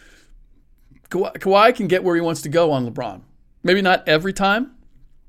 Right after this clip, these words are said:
when Kawhi's a little predictable, LeBron can stop him. But when Kawhi picks his spots,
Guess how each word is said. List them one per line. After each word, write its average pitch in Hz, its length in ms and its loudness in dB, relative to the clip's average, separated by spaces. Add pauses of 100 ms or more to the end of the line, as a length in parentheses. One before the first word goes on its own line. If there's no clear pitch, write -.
(480)
when 147 280 -2
Kawhi's 143 340 0
a 147 40 -2
little 147 180 -2
predictable, 165 680 -4 (460)
LeBron 147 400 -6
can 147 100 -6
stop 143 360 -6
him. 214 200 -10 (680)
But 135 560 0 (280)
when 123 160 -10
Kawhi 151 680 -2 (640)
picks 175 240 -6
his 139 120 -6
spots, - 680 -8